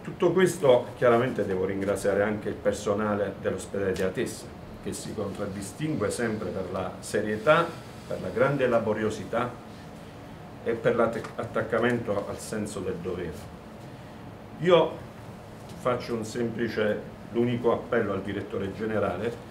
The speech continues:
dobbiamo far crescere ancora questo presidio, per cui, siccome ho continua richiesta di medici che vogliono tornare a lavorare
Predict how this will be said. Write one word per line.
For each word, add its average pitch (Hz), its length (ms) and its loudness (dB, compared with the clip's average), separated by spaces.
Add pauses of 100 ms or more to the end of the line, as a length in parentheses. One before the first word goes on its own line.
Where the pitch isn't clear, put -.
(200)
dobbiamo 135 400 4
far 131 300 4
crescere 131 400 2
ancora 98 580 2 (300)
questo 101 260 -6
presidio, 92 640 -4 (480)
per 135 140 -2
cui, 147 120 0
siccome 175 400 0
ho 117 160 2
continua 131 520 0
richiesta 110 480 -2
di 101 180 -4
medici 107 540 0 (160)
che - 80 -4
vogliono 110 420 0
tornare 113 400 0
a 107 60 2
lavorare 104 540 2